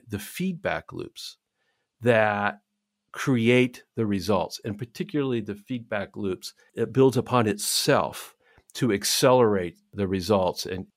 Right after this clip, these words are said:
hopefully move us rapidly towards the objectives that we want. That's a very different point of view than one that says,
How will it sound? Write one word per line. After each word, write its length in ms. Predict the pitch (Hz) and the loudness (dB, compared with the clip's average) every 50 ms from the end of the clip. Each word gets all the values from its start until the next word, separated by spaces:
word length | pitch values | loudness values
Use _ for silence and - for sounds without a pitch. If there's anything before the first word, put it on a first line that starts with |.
| _ - | _ -8
hopefully 580 | - - 151 156 151 - - 95 92 90 87 - _ _ _ _ _ _ - | 2 6 6 6 6 4 -4 -2 -2 -2 -4 -10 _ _ _ _ _ _ 0
move 340 | 120 120 127 127 123 113 113 | 6 8 8 10 8 8 8
us 280 | 113 104 101 104 - - | 6 6 6 2 -2 -4
rapidly 600 | 92 92 107 117 120 120 - 120 95 95 90 85 | 0 4 6 6 6 6 4 -2 -6 -6 -8 -8
towards 360 | - - - 98 90 82 - | -8 -6 -4 -4 -4 -4 -8
the 80 | - 87 | -12 -12
objectives 600 | 82 82 - 101 92 92 - - 80 78 - - | -12 -10 -8 -6 -6 -6 -8 -10 -16 -16 -14 -14
that 180 | - - - | -14 -14 -14
we 100 | 90 87 | -12 -14
want. 320 | 80 82 92 95 90 - - _ _ _ _ _ _ _ - - _ _ _ _ _ | -12 -10 -10 -10 -10 -10 -12 _ _ _ _ _ _ _ -20 -20 _ _ _ _ _
That's 500 | - 165 175 190 202 208 202 - - - _ _ _ _ _ _ _ _ - | 0 2 4 4 2 2 -2 -4 -6 -6 _ _ _ _ _ _ _ _ -6
a 100 | 120 104 | -4 -4
very 840 | 107 101 107 135 131 135 139 139 135 135 131 123 120 117 113 - _ _ _ _ _ _ _ _ _ _ _ _ _ _ - | -4 -2 0 2 2 4 4 4 2 2 2 0 -2 -2 -6 -10 _ _ _ _ _ _ _ _ _ _ _ _ _ _ 0
different 360 | - 143 143 - 139 - - | 2 2 4 2 0 -4 -2
point 260 | - - 147 139 120 | -2 2 2 4 4
of 120 | 113 101 104 | 4 2 2
view 680 | 110 120 135 143 139 127 117 104 101 98 95 90 - - | 0 2 6 6 8 8 8 6 6 4 2 -2 -4 -10
than 380 | 98 90 120 117 110 107 101 98 | -6 -2 0 2 2 2 0 0
one 280 | 107 117 120 117 107 101 | 2 2 2 2 2 0
that 160 | 107 - 104 | -2 -4 -4
says, 520 | - - 127 113 113 110 107 101 101 - | -4 -2 0 2 4 4 2 2 0 -6